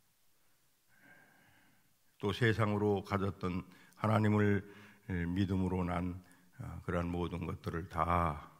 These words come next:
예, 버렸습니다. 배설물처럼 여기고 그리스도와 그 부활의 권능, 그것을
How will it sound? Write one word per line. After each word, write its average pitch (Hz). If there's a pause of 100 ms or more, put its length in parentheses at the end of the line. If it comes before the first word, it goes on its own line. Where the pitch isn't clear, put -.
(320)
예, - (220)
버렸습니다. - (1600)
배설물처럼 101 (680)
여기고 87 (1080)
그리스도와 101 (880)
그 101
부활의 104 (840)
권능, 92 (1300)
그것을 95